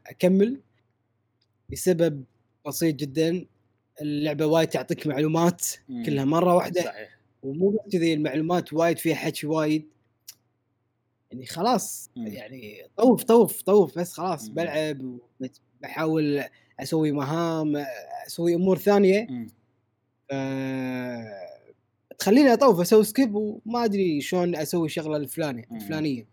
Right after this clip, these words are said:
Speaker 2: مم.
Speaker 1: أنتوا لأنكم موجودين وياي وألعب وياكم،
Speaker 2: مم.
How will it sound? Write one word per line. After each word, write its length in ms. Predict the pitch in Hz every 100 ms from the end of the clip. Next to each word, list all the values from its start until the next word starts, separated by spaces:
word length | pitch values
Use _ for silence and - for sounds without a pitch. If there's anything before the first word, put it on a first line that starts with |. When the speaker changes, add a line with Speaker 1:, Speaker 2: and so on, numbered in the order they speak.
| -
Speaker 2:
مم. 240 | 110 92 208 226
Speaker 1:
أنتوا 180 | 233 220
لأنكم 260 | 220 202 208
موجودين 460 | 180 170 165 165
وياي 340 | 151 151 139 127
وألعب 340 | 143 160 156
وياكم، 420 | 156 156 - 202 - _
Speaker 2:
مم. 160 | 110